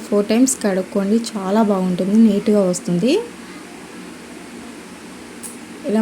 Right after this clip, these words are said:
మొత్తం కలిపేసుకోండి. ఇప్పుడు దీంట్లో నుంచి మనకు వాటర్ వదులుతూ ఉంటుంది, అంతవరకు మనం వెయిట్ చేస్తూ వాటర్ వచ్చేంత వరకు కొంచెం ఫ్రై చేసుకుంటూ ఉండాలా. ఆ తర్వాత కొంచెం వాటర్ యాడ్ చేసుకొని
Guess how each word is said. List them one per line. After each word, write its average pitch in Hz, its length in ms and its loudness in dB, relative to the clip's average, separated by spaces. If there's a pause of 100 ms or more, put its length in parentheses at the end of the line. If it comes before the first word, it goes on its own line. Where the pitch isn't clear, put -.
మొత్తం 214 240 2 (140)
కలిపేసుకోండి. 185 720 0 (420)
ఇప్పుడు 262 240 4
దీంట్లో 226 300 6 (100)
నుంచి 220 240 6 (120)
మనకు 220 280 4 (200)
వాటర్ 202 420 0
వదులుతూ 185 340 4 (100)
ఉంటుంది, 175 380 2 (920)
అంతవరకు 226 600 4
మనం 220 180 4 (120)
వెయిట్ 180 260 0
చేస్తూ 185 260 -2 (160)
వాటర్ 196 340 -2
వచ్చేంత 180 320 -2 (120)
వరకు 180 260 0 (100)
కొంచెం 220 360 2
ఫ్రై 202 120 2 (120)
చేసుకుంటూ 175 500 -2
ఉండాలా. 175 320 -2 (540)
ఆ 254 100 0
తర్వాత 285 300 4 (160)
కొంచెం 214 280 4 (140)
వాటర్ 190 300 -4
యాడ్ 175 220 -2
చేసుకొని 180 420 -2